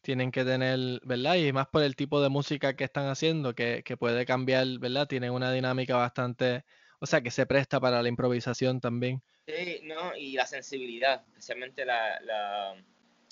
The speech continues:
Speaker 2: eh, a ve-, eh, como nos conocemos, a veces sa-, sabemos los moods que estamos y, y,
Speaker 1: Hmm.
Speaker 2: y a veces los shows, pues, yo que creo mucho en la improvisación, a veces los shows, pues, eh, pueden ir de un lado al otro, pero es, es bonito,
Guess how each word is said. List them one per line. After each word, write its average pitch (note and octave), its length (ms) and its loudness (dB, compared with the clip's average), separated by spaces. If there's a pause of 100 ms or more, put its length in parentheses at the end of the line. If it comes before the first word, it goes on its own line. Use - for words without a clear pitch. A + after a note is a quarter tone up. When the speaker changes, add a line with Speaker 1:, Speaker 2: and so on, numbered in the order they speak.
(180)
Speaker 2:
eh, G#2+ 400 -2
a G2 120 -2
ve-, G2+ 140 -4 (340)
eh, F2 80 -20 (220)
como A2+ 180 -10
nos A2+ 100 -12
conocemos, C3 440 -6
a C3 40 0
veces B2+ 260 -6
sa-, - 180 -6
sabemos A#2+ 420 -2
los A#2+ 160 -6
moods B2 180 -14
que - 100 -4
estamos A#2+ 440 -4
y, G2+ 80 -14
y, G2 320 -20 (160)
Speaker 1:
Hmm. D3 180 -8
Speaker 2:
y A#2+ 100 -4
a A#2+ 120 4
veces - 160 -6 (140)
los C3 180 -2
shows, C3 440 -4
pues, G#2+ 500 0 (100)
yo G#2 100 -8
que G#2+ 120 -10
creo A#2+ 160 -2
mucho B2 220 -12
en A#2 40 -8
la A#2 80 -6
improvisación, A2+ 680 -10
a G#2+ 100 -16
veces G2+ 260 -16
los G#2+ 140 -14
shows, A2+ 220 -14 (120)
pues, F#2+ 260 -4 (560)
eh, A#1 240 -16 (340)
pueden C3+ 300 -2
ir C#3 140 -6
de C3+ 80 0
un C3 80 -2
lado C3 220 8
al A2 80 2
otro, F#2 280 -8 (200)
pero G#2+ 440 -2
es, A2 180 -2
es B2+ 160 -6
bonito, G#2+ 400 -8